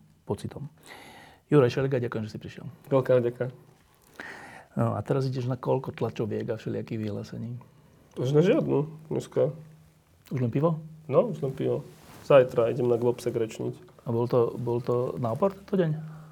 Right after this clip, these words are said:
Speaker 2: Bol taký. Asi najviac sa ma ja viem, že ty sa budeš na tom rehotať, mňa sa najviac dotkol ten, no, Heňo. Na to hrozne, tak ma to mrzelo a som si povedal, že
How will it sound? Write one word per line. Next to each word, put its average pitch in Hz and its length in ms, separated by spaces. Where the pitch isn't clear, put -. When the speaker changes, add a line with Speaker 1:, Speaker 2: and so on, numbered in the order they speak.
Speaker 2:
Bol 170 480
taký. 117 480
Asi 139 240
najviac 170 300
sa 139 100
ma 127 100
ja 127 80
viem, 180 80
že 131 100
ty 120 80
sa - 80
budeš 120 180
na - 60
tom 123 80
rehotať, 120 240
mňa 127 140
sa - 80
najviac 135 240
dotkol 123 320
ten, 113 160
no, 113 720
Heňo. 113 320
Na 120 120
to - 120
hrozne, 147 320
tak 147 120
ma 165 120
to 160 120
mrzelo 131 480
a 127 80
som 135 120
si 127 120
povedal, 135 280
že 127 160